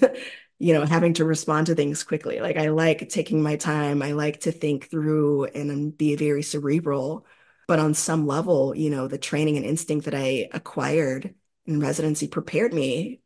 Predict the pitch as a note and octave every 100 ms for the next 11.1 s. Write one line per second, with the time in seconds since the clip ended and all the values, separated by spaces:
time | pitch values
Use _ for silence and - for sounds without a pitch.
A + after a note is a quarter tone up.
0 | - - D#3+ D3+ C3+ D3+ D#3+ G3+ B2 -
1 | - - C3+ - D#3+ D#3 D3+ D3+ D3 D3+
2 | D3+ C#3 B2+ - - D3+ D3+ D3 D3 D3+
3 | D3+ C#3+ D3 C#3+ D3 G#3+ - - _ _
4 | _ _ _ - E3+ D3+ - C3+ C#3 D#3+
5 | D#3+ D3+ D3+ - E3 D#3+ C#3+ C#3+ C#3+ C#3
6 | C3+ C#3+ D#3+ D3 C#3+ C#3+ C#3+ D3+ - D#3+
7 | D3+ D#3+ C#3+ C#3 C#3+ - _ _ _ _
8 | _ _ _ - D#3+ E3 C3+ D3 D3 C#3+
9 | D#3+ D#3 C#3 - D3 D3+ C#3 C#3 C#3 D3
10 | - D#3 C3+ - D3+ B2+ A#2 A3+ - -
11 | -